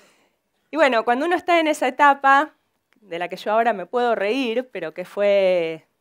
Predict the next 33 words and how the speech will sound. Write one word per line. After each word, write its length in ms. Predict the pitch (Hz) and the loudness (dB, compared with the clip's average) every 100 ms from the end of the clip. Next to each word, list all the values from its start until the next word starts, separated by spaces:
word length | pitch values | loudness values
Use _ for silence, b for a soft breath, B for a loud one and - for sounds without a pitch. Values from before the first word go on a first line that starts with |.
| _ | _
difícil 580 | 175 - 339 - 233 233 | -20 -4 -2 -2 -4 -6
de 60 | 208 | -4
atravesar, 680 | 202 208 247 - 254 277 _ _ _ _ _ _ | -4 -4 -4 -4 -4 -6 _ _ _ _ _ _
cuando 300 | - 214 240 | -8 -6 -4
uno 200 | 285 302 | -2 0
ve 200 | 269 277 | 0 -2
que 520 | 269 262 240 220 - _ _ _ _ _ _ | -2 0 0 0 -6 _ _ _ _ _ _
esa 540 | 214 - 220 202 196 | -18 -6 -2 -2 -2
lleg-, 360 | 180 - 190 - | -6 -12 -14 -14
la 80 | 185 | -18
llegada 280 | - 220 240 | -4 4 4
de 60 | |
la 100 | 226 | 4
familia 500 | 202 202 226 233 214 | 0 -6 -6 -2 -2
propia 640 | - 269 254 240 220 202 190 | 0 2 4 2 0 2 2
y 180 | 185 | -2
de 120 | 180 175 | -4 -6
los 260 | 180 - | -8 -8
hijos 600 | 269 262 226 - 202 196 | -6 -4 -6 -2 0 -2
y 60 | 185 | -6
todo 260 | - 202 | -8 -6
ese 220 | 202 196 190 | -6 -8 -10
desarrollo 540 | 185 185 180 202 190 | -8 -8 -12 -12 -14
personal 580 | 196 - 202 233 240 - | -16 -12 -4 -2 -2 -6
se 380 | - - - 196 | -16 -12 -4 -4
dilata, 760 | 233 285 277 254 269 277 320 _ _ _ _ _ _ - | 0 4 4 4 2 2 2 _ _ _ _ _ _ -10
eh, 720 | 202 196 196 190 190 165 101 _ _ _ _ _ _ _ _ _ _ _ | -6 -4 -4 -4 -10 -18 -20 _ _ _ _ _ _ _ _ _ _ _
uno 180 | 269 339 | -8 -4
más 200 | 220 208 | -4 -4
lo 80 | - | -8
añora 540 | 190 214 170 147 147 _ _ _ | -8 -6 -6 -8 -14 _ _ _
y 80 | 202 | -12
también 520 | 196 220 311 381 | -10 -6 -4 -6